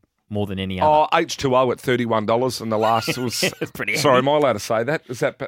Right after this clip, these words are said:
Speaker 2: Oh, no, sorry. That was, yeah, it was me. Yeah, it was me, Benny. Yeah, nah, nah, I'm pretty sure it was. Uh, <laughs> no,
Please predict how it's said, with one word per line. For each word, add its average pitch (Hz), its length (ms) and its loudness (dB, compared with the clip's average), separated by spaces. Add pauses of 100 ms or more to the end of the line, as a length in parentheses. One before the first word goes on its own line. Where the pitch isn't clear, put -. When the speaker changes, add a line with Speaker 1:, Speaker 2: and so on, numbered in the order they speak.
(260)
Speaker 2:
Oh, 131 180 0
no, 127 180 2
sorry. 117 280 2
That 143 200 2
was, 135 280 2
yeah, 143 100 2
it 135 80 -2
was 139 200 0
me. 107 260 -4
Yeah, 127 120 2
it 110 80 2
was 117 200 2
me, 107 120 0
Benny. 98 280 -4
Yeah, 107 180 -2
nah, 101 280 0
nah, 101 120 -4
I'm 98 60 -6
pretty 110 200 -6
sure 104 200 -6
it - 60 -8
was. 101 220 -8 (440)
Uh, 120 220 2 (160)
<laughs> - 340 0 (560)
no, 151 360 4